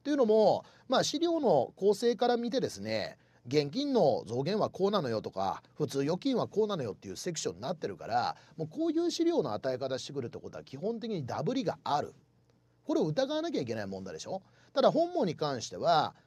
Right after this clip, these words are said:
今回問題を作りになった先生がね、冒頭のところで、重複はもうあるよと。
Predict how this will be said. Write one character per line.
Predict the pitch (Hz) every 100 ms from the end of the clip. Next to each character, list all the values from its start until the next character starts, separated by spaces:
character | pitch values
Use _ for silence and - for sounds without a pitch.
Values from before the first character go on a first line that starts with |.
| _
今 | 285 277
回 | 175
問 | 131 190
題 | 202
を | 202
作 | 196 -
り | 202
に |
な | 202
っ | 196
た | 123
先 | 117 123
生 | 113
が | 85
ね、 | 165 269 - _ _
冒 | 190 233
頭 | 269
の | 277
と | 269
こ | 285
ろ | 240
で、 | 139 131 90 _ _
重 | - 277 294
複 | - 311
は | 294
も | 302 277 -
う |
あ | -
る | 294
よ | 247
と。 | -